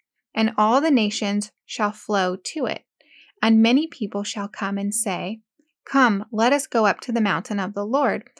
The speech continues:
to the house of the God of Jacob, that he may teach us his ways, and that we may walk in his paths.'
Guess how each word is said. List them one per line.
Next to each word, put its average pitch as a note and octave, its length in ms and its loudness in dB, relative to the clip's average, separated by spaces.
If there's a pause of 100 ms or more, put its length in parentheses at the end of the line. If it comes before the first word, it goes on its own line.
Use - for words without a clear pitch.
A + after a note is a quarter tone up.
to B3+ 100 0
the A#3 100 2
house F#3+ 320 -6
of A3 100 -10
the G#3+ 80 -8
God E3+ 260 -6
of G3 160 -12
Jacob, C4 480 -4 (420)
that - 180 -2
he B3+ 360 4
may D4 200 2
teach - 380 -6
us G#3 200 -2
his G3 200 -4
ways, G#3 680 0 (400)
and A3 200 2
that G3+ 160 -2
we G#3 180 -6
may G3+ 180 0
walk G#3+ 380 2
in G#3 100 -8
his - 180 -14
paths.' - 540 -2